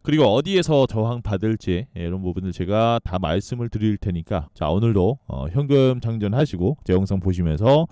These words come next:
어, 오늘 투자하시는데 한번 참고를 해보시기를 바라겠습니다. 아시겠죠? 자, 제가 영상뿐만 아니라 문자로 이렇게 좋은 종목을 이렇게 많이 말씀드리고 있습니다.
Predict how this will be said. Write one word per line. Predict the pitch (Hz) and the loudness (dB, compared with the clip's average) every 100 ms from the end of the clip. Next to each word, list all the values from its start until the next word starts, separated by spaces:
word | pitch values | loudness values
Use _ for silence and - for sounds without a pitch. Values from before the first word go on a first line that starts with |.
| _ | _
어, | 73 | -2
오늘 | 98 143 | 0 0
투자하시는데 | 143 175 170 156 139 120 110 | 0 2 2 2 -2 0 0
한번 | 95 | -2
참고를 | 92 160 143 127 139 | -4 -2 0 0 0
해보시기를 | 175 175 165 92 90 117 | 0 0 0 -2 -2 0
바라겠습니다. | 80 80 87 - 67 62 78 _ | -2 -4 -4 -6 -8 -8 -10 _
아시겠죠? | 87 110 104 139 87 | -6 -6 -6 -6 -10
자, | - 85 | -10 -8
제가 | 95 98 | -4 -2
영상뿐만 | 90 - 110 117 110 | 0 -2 -6 -4 -2
아니라 | 87 85 139 123 | -2 -2 -4 -4
문자로 | - 98 110 113 107 | -4 -4 -2 0 0
이렇게 | 98 - 98 | -2 -4 -8
좋은 | 90 101 110 110 | -4 -2 0 0
종목을 | 98 98 92 117 131 | -2 -2 -2 -4 -6
이렇게 | 113 101 98 | -8 -8 -6
많이 | 87 92 | -6 -6
말씀드리고 | 82 82 - 98 90 90 | -4 -6 -6 -6 -6 -6
있습니다. | 90 - 87 85 82 | -6 -6 -6 -4 -4